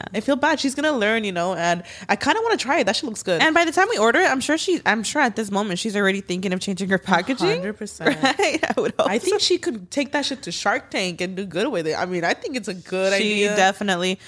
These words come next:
Speaker 2: Well, with the money she made off TikTok alone, she, I think she could support her, her own brand herself.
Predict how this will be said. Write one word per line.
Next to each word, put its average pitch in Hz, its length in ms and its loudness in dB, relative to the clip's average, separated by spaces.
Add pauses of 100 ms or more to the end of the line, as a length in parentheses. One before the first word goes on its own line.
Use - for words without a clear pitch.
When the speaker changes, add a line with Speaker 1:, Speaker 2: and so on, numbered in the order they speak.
(200)
Speaker 2:
Well, 247 140 4
with 254 140 4
the 254 60 0
money 320 220 2
she 370 160 0
made 269 140 2
off 233 180 4
TikTok 214 300 -2
alone, 196 260 2
she, - 120 0
I 180 60 4
think 220 200 0
she 214 100 -4
could 190 140 -6
support 185 460 -2
her, 175 260 0
her 180 320 0
own 185 200 2
brand 185 400 2
herself. 170 640 0